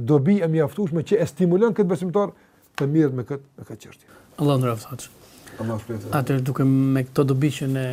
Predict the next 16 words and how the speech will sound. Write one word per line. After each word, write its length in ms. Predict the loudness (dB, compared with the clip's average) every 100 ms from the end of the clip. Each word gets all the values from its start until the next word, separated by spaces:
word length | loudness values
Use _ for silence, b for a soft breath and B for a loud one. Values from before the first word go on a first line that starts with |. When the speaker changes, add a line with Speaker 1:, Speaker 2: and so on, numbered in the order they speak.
| -8
Speaker 2:
i 80 | -8
përmendëm, 600 | -4 -2 0 0 0 0 -4 B B B B -12 -4
mendoj 340 | 0 0 0
të 80 | -2 -2
shumë 180 | -2 0
e 60 |
rëndësishme 520 | 0 -2 -4 -2 -4 -4 -4
që 180 | -4 -2 -4 -8
të 80 | -6
kemi 180 | -2 -2
dhe 80 | -2
një 120 | 0 0
mision 320 | 0 0 -2
të 80 | -2
tretë 240 | -4 -2 -4
hoxh 220 | -4